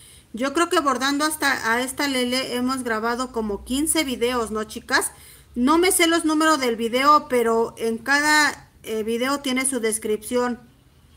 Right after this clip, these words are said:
Bordando Lelé, bordando elefante, bordando corazón, así. Entonces, este,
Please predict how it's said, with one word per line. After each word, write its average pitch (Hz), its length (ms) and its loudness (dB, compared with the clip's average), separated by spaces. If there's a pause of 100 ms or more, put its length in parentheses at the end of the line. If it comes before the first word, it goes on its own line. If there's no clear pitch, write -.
(360)
Bordando 233 420 -2
Lelé, 247 440 -2
bordando 233 380 -4
elefante, 277 580 -2
bordando 220 560 -4
corazón, 277 760 2 (260)
así. 220 540 -6 (100)
Entonces, 254 760 -2 (760)
este, 202 720 -6